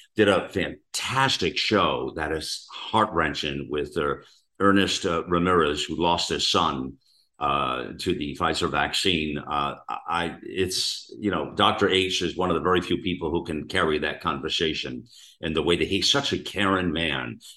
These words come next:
I guess that's the connection with Doctor H and myself, why we bond so well, because, uh, we, I don't know, there's something, we love people, and there's something affectionate about our, uh, those people, and our hearts, uh, just, uh,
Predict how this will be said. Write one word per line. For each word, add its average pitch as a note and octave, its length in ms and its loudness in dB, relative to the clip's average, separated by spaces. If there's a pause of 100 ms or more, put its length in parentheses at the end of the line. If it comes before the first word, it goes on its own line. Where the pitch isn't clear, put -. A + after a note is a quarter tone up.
(100)
I G#2 80 0
guess C#3+ 220 2
that's - 220 2
the F#2+ 100 0
connection E2 480 0
with C#2+ 120 -2
Doctor D#2 320 2
H D#2 300 -2
and D#2 80 -2
myself, C#2 600 0
why D#2+ 160 2
we C#2+ 280 -4 (460)
bond E2+ 340 4
so E2+ 220 4
well, E2+ 320 4
because, F2+ 560 0 (100)
uh, E2+ 60 -4
we, D#2 460 -6 (220)
I F2+ 140 2
don't G2 120 4
know, D2+ 160 0
there's E2 180 0
something, F2 420 0 (200)
we F2+ 140 2
love A2+ 280 4
people, G2+ 380 0 (100)
and C#2+ 160 -8
there's D#2 160 -4
something E2+ 240 0
affectionate D2 640 0
about D2 260 0
our, C2 340 0
uh, C2 280 0
those D#2+ 240 2
people, D#2+ 340 0
and C#2+ 220 -2
our C#2+ 180 0
hearts, - 460 2
uh, C2+ 280 -2
just, D#2+ 420 -2 (300)
uh, B1 200 -4